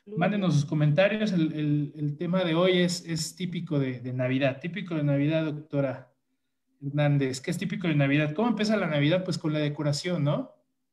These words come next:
Speaker 2: ¿Qué decoración
Speaker 1: Claro.
Speaker 2: emplea usted? Eh,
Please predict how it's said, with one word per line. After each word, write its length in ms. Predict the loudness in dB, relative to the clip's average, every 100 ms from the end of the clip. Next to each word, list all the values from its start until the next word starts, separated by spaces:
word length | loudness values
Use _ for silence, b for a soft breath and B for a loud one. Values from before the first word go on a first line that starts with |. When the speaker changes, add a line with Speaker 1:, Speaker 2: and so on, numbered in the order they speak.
| _ _ _ _ _ _ _ _ _
Speaker 2:
¿Qué 140 | -4 -2
decoración 540 | 0 0 0 0 -2 -2
Speaker 1:
Claro. 120 | -4
Speaker 2:
emplea 240 | -4 -2
usted? 440 | -2 -2 0 0 -2
Eh, 640 | -2 0 -2 -6 -8 -12